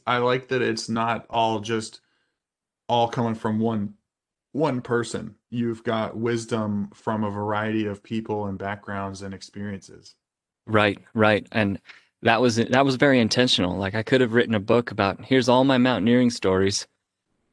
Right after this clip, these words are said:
Speaker 2: that w-, just would have been from my perspective, but that doesn't do justice to men in general, because not everybody's a mountaineer.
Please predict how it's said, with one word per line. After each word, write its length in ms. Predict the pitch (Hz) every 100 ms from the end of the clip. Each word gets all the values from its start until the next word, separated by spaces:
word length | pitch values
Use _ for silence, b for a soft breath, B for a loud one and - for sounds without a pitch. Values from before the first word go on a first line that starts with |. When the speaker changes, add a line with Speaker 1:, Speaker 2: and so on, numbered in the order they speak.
| _
Speaker 2:
that 140 | 113
w-, 140 | 90 76
just 240 | 117 -
would 80 | 113
have 80 | 107
been 200 | 113 110
from 200 | 113 104
my 180 | 101 104
perspective, 760 | - 98 - 104 - 85 - -
but 300 | 98 - -
that 220 | 107 113
doesn't 320 | 131 113 110 87
do 180 | 110
justice 500 | 104 107 104 - 101
to 320 | - 98 95 98 _ _ _ _ _ _ _ _ _ _ _ _ _ _ _
men 360 | 113 110 113 110
in 200 | 98 95
general, 360 | 101 127 98
because 300 | 104 104 107
not 180 | 107 110
everybody's 440 | 110 107 113 110 104
a 40 |
mountaineer. 640 | 104 107 101 113 98 98